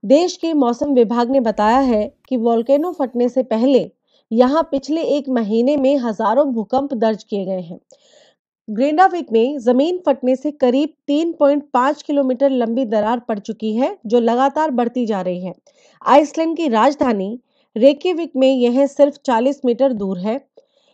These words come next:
इस दरार से लावा लगातार सौ से दो सौ स्क्वायर मीटर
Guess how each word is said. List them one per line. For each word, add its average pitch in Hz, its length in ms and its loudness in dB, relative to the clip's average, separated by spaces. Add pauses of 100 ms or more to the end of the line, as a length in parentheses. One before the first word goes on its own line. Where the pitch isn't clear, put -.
(140)
इस 247 160 0
दरार 254 400 6
से 294 240 0
लावा 254 400 2
लगातार 240 680 0
सौ 277 380 2
से 330 220 -4
दो 254 260 2
सौ 311 180 -8
स्क्वायर 262 440 0
मीटर 240 380 -4